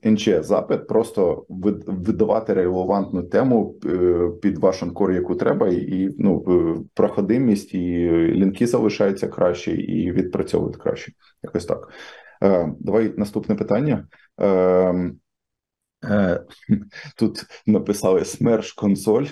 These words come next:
не Search консоль, Смерш консоль Гугла не бачить сторінок, е, в sitemap X T, е, sitemap X T,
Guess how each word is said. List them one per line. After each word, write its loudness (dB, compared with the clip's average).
не 0
Search -4
консоль, 0
Смерш 0
консоль -2
Гугла 0
не 0
бачить -2
сторінок, -4
е, 2
в 2
sitemap -2
X -8
T, 2
е, -2
sitemap -2
X -4
T, -10